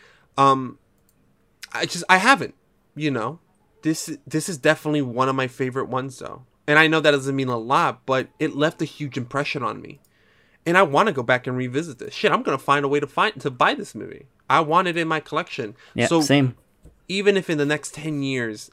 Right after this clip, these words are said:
Speaker 1: I still can't find it on, you can't find it online, at least I'll know I have it and I can revisit this. And maybe I'll understand just a little bit more about music. And then I'm really gonna get that reference of,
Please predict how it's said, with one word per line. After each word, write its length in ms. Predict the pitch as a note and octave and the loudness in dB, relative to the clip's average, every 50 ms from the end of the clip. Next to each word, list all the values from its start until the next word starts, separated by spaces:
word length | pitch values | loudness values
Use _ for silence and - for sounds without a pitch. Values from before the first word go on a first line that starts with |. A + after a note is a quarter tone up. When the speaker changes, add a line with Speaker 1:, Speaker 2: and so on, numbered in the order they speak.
| - A#2+ | -8 -6
Speaker 1:
I 120 | B2+ C3 | -6 -6
still 240 | - - - D#3 C#3 | -6 -6 -4 -4 -4
can't 280 | - - C#3 B2 A#2+ | -4 -4 -8 -8 -4
find 220 | - B2+ B2+ B2 A#2+ | -4 -4 -4 -2 -4
it 80 | A#2+ | -4
on, 180 | A#2+ A#2 - A#2 | -4 -4 -6 -8
you 120 | A#2+ A#2+ | -12 -12
can't 260 | A#2+ - D3+ C#3+ C3 - | -12 -6 -6 -6 -6 -2
find 220 | - C3+ C3+ B2+ | -2 -2 -2 -2
it 60 | A#2+ B2 | -4 -4
online, 340 | B2 B2 B2+ C3+ C#3 C3+ - C3+ | -4 -2 -2 -2 -2 -2 -2 -2
at 100 | C#3 C#3+ | -2 -2
least 160 | C#3+ C3 C#3 | -2 0 -2
I'll 80 | C3+ | -2
know 180 | C3 B2+ A2+ - - | -2 -2 -4 -4 -2
I 160 | C#3+ D3 E3 | -2 -2 -2
have 320 | D#3+ C3 C3 C#3 C#3 B2+ A2+ | -2 -2 0 0 0 0 -2
it 100 | G2 - B2 | -6 -8 -6
and 80 | B2 | -6
I 60 | B2 | -6
can 180 | A#2+ - C3+ A#2+ | -6 -8 -10 -8
revisit 480 | B2 B2 A#2+ A#2+ B2+ A#2 - A2 _ - | -8 -8 -6 -6 -6 -8 -8 -14 _ -12
this. 200 | - - - - - | -12 -12 -12 -12 -8
And 260 | B2 B2 B2 A#2+ - - - - - - - C#3 - | -8 -8 -8 -8 -12 -18 -20 -20 -20 -20 -20 -12 -4
maybe 320 | C#3 F3 G#3 G#3 A#3+ A#3 | 0 0 0 2 2 4
I'll 180 | A3 G#3+ G#3 G3+ | 4 4 4 2
understand 380 | G3 F3+ E3 - G3 F3+ D3 | 0 -2 -6 -12 -12 -12 -10
just 160 | - A#3+ A#3+ | -12 -12 -10
a 140 | - - - | -8 -10 -8
little 420 | A3 C#3+ G3+ F#4+ G4+ G4+ G4 G4 F#4 | -6 -6 -4 0 0 0 0 0 0
bit 160 | - E4+ C4+ | -2 -2 -2
more 240 | A3 G#3 G3+ F#3 E3+ | 0 0 2 2 2
about 240 | D#3 D#3+ C#3+ C3+ | 2 2 2 2
music. 420 | C3+ C3+ B2+ A#2+ A#2+ G#2 G#2+ - - - | 0 -2 -6 -6 -6 -8 -10 -10 -10 -14
And 160 | C3 A#2+ A#2+ | -12 -6 -2
then 140 | C#3 D3+ D3+ | -2 0 0
I'm 240 | C3 B2 B2 B2+ C3+ | 0 0 0 0 2
really 180 | C#3 C#3 C3+ | 4 2 4
gonna 160 | B2+ C3 B2 A#2+ | 2 0 -4 -2
get 220 | B2 B2+ A#2+ - | -4 -4 -4 -2
that 180 | B2+ A#2 E2+ A#2 | -2 -2 -2 -2
reference 400 | B2 A#2 A#2+ - A#2 A2 G2 F#2+ | -4 -4 -4 -6 -12 -12 -10 -10
of, 140 | G2 - | -12 -12